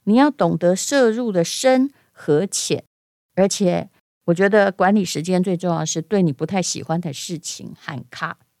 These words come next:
不要再继续下去了。或者呢，当你沉溺于对于沉没成本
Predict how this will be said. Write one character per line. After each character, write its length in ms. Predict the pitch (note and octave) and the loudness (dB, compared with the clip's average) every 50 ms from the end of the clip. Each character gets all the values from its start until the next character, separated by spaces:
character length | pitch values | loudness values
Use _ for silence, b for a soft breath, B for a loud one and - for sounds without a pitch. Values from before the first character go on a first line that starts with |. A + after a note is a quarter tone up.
| _ _ _ _ _ _ _ | _ _ _ _ _ _ _
不 100 | - D3+ | -4 -2
要 120 | D3+ D#3 D#3 | 0 0 2
再 140 | E3 D#3+ | 2 0
继 160 | E3 - D3 D3+ | 0 0 -4 -6
续 100 | C#3 C#3 | -4 -2
下 160 | E3+ - - | -2 -4 -4
去 220 | B2 - - D3 | -6 -10 -10 -10
了。 180 | C#3+ - - - _ _ _ _ _ _ _ | -10 -10 -12 -14 _ _ _ _ _ _ _
或 160 | - - D4 | 0 0 2
者 220 | - - F#3 E3+ | 2 2 2 2
呢， 160 | E3+ F3 F#3 | 2 0 0
当 260 | F#3 - - B3 C4 C4 | 0 0 0 2 2 2
你 200 | G#3+ F3 - _ _ _ _ _ _ - | 2 0 -2 _ _ _ _ _ _ -6
沉 260 | - - G3+ G3 A3 | 0 2 4 6 6
溺 240 | B3 C#4 C4+ B3+ G3+ | 6 6 6 4 4
于 180 | F#3 F#3+ G3 | 4 2 0
对 260 | G3 - B3 A#3 A3 | 2 4 4 4 4
于 240 | G3 F#3 F#3+ G3+ G#3 _ _ _ - | 4 2 0 -2 -4 _ _ _ -10
沉 260 | - - - E3+ F3 | -6 0 2 4 6
没 400 | G#3 A3 A#3 C4+ C#4 C4+ B3+ A3+ | 6 6 6 6 6 6 6 4
成 420 | G3 - - - E3+ D#3 F#3 G#3 A3+ _ - | 2 0 -2 0 2 4 4 2 2 _ 0
本 300 | - F3+ C#3+ A2+ A#2 | 0 0 2 2 -2